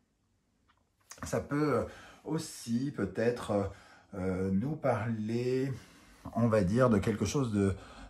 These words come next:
qui a été détruit, déstabilisé ici, peut-être, euh, dans le passé ici, et avoir des, un nouvel éclairage par rapport à cela.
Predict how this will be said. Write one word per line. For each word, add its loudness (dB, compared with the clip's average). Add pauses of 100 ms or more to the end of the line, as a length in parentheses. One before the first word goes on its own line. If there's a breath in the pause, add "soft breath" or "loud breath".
(320 loud breath)
qui 0
a 6
été 2
détruit, 0
déstabilisé 0
ici, 0
peut-être, -2
euh, -2
dans -4
le -6
passé -4
ici, 0
et 0
avoir 0
des, -2
un -2
nouvel 0
éclairage -2
par -2
rapport -4
à -4
cela. -6